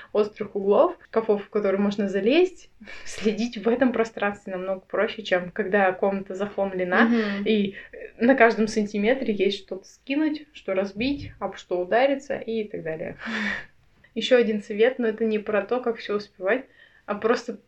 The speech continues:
Speaker 1: совет, наверное, про то, что не стройте себе никаких иллюзий лишних. Все то, что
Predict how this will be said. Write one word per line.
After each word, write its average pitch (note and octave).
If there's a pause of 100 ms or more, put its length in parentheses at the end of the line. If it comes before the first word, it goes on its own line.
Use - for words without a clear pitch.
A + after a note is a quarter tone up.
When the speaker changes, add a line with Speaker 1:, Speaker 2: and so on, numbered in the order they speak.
(440)
Speaker 1:
совет, G3+
наверное, G3+
про -
то, G3+
что G3 (240)
не A3
стройте B3
себе G#3+
никаких G#3+
иллюзий G#3+
лишних. F#3 (200)
Все -
то, A3+
что F3+